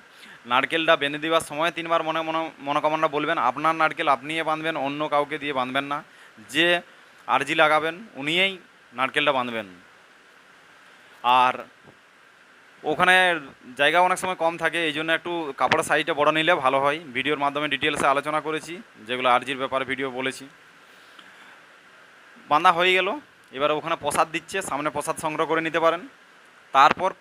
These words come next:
পাঁচবার হনুমান চল্লিশা ওই চত্বরে, ওই চত্বরে আপনাকে, মানে মন্দির চত্বরে যে রা-, জায়গা আছে, সেগুলোয় পাঁচবার হনুমান চল্লিশা পাঠ করবেন, কমসে কম পাঁচবার। আপনি বেশিও পাঠ করতে পারেন,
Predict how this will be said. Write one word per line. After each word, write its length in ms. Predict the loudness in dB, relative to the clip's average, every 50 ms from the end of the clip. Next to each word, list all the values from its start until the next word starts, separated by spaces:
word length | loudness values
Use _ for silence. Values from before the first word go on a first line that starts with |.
| _
পাঁচবার 420 | -4 -2 -2 -2 0 0 0 0 0
হনুমান 380 | -2 -6 -6 -4 -4 -4 -4
চল্লিশা 420 | -4 -6 -6 -4 -2 2 2 2 2
ওই 200 | 2 -2 -4 -4
চত্বরে, 580 | -4 -4 -6 -6 -6 -6 -4 -4 -4 -4 -6 -10 -16 _ _ -20 -20 -20 _ -20 -20 -20 -20 -14 -12
ওই 80 | -10
চত্বরে 380 | -8 -6 -6 -6 -4 0 2 4
আপনাকে, 420 | 2 4 4 0 0 2 0 -2
মানে 200 | -2 -2 -4 -4
মন্দির 260 | -2 -4 -4 -4 -6 -6
চত্বরে 340 | -6 -8 -6 -4 -4 -4
যে 140 | -2 -2 0
রা-, 520 | 0 2 2 0 0 -4 -4 -6 -8 -6 -4
জায়গা 280 | -2 0 4 6 6 6
আছে, 220 | 4 2 -4 -8
সেগুলোয় 320 | -6 -6 -4 -2 -2 -2
পাঁচবার 420 | 0 0 0 0 2 4 4 4 4
হনুমান 300 | 0 -4 -4 -6 -6 -6
চল্লিশা 260 | -6 -8 -6 -6 -2
পাঠ 200 | 0 0 -2 -2
করবেন, 360 | -4 -10 -10 -10 -10 -12 -12 -18 _ _ -20 -20 -20 _ _ _ -20 -12 _
কমসে 260 | -4 -2 0 0 0
কম 160 | 2 0 0 0
পাঁচবার। 360 | 0 -2 0 0 -2 -4 -4
আপনি 200 | -4 -6 -6 -6
বেশিও 280 | -6 -4 -4 -4 -2
পাঠ 160 | -2 -2 -4 -4
করতে 200 | -8 -10 -6 -4
পারেন, 260 | -2 -2 -2 -4